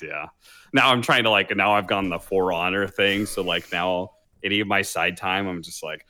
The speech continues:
I'm trying to play this game and trying to figure it out as quick as possible. And I'm listening,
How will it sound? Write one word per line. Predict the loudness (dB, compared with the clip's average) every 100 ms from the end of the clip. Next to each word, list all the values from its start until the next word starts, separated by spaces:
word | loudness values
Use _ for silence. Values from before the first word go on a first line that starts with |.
| _ -12
I'm |
trying | -6 -2 -2
to |
play | -2 -2 -2
this | -4 -6
game | -4 -2 -4 -6
and | -8
trying | -8 -8
to | -8
figure | -6 -4 -2 -2
it |
out | -2 -2
as | -4 -6
quick | -8 -8
as | -8
possible. | -6 -6 -6 -8 -6 -6 -4 -6
And | -8
I'm | -10 -8
listening, | -10 -8 -8